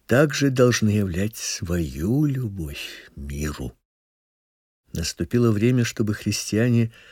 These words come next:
вновь заняли когда-то утраченное ведущее положение в искусстве, образовании, политике и законе.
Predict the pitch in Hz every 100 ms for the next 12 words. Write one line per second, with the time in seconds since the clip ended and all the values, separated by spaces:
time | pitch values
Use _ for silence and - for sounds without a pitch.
0 | - - 71 78 117 139 - - 76 92
1 | 123 131 123 117 - 78 71 113 - 113
2 | - 113 - 131 147 143 131 127 117 107
3 | 104 - 113 110 92 85 95 98 98 98
4 | - - _ _ - 87 - - 73 -
5 | - 80 82 _ _ _ _ _ - 80
6 | 107 113 90 80 80 78 76 76 _ -
7 | - - - - _ _ - 95 113 170
8 | - - 67 60 _ - 107 127 - 62
9 | 67 69 69